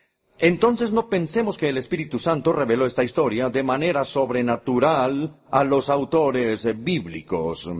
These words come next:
No, los autores bíblicos tenían acceso a los documentos humanos de los cuales ellos citaban y, eh,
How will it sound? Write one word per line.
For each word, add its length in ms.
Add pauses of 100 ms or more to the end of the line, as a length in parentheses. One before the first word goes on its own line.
(960)
No, 220
los 200
autores 420
bíblicos 440
tenían 280
acceso 360
a 40
los 100
documentos 720
humanos 680 (520)
de 140
los 160
cuales 360
ellos 240
citaban 720
y, 440
eh, 260